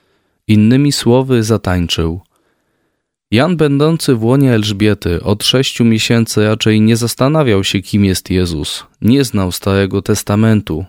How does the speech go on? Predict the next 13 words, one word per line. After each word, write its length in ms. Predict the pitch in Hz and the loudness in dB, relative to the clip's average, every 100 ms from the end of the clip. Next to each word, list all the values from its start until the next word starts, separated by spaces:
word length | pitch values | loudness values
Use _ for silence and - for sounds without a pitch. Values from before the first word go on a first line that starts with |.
| _ | _
zapowiedzi 640 | 101 101 104 95 98 95 | -4 0 0 0 -2 -2
Mesjasza. 680 | 95 95 - 101 101 - 90 - _ _ _ - | -4 -4 -2 -2 0 -2 -4 -10 _ _ _ -2
Nie 140 | 104 | 0
oczekiwał 600 | 104 110 101 131 107 92 | 2 -2 -2 -2 -2 -2
Go. 240 | 87 - - _ _ _ _ _ _ | -4 -8 -12 _ _ _ _ _ _
Jeszcze 300 | 110 - 147 | -2 0 0
nawet 380 | 147 139 131 - | 0 0 -2 0
nie 140 | 135 | 0
otworzył 500 | 135 - 135 127 120 | 0 0 0 2 0
oczu, 440 | - 113 - 87 87 _ _ _ _ | 0 -4 -4 -8 -8 _ _ _ _
a 100 | - | 0
mimo 340 | 101 117 131 123 | 2 4 2 0
to 340 | - 147 160 | 0 0 0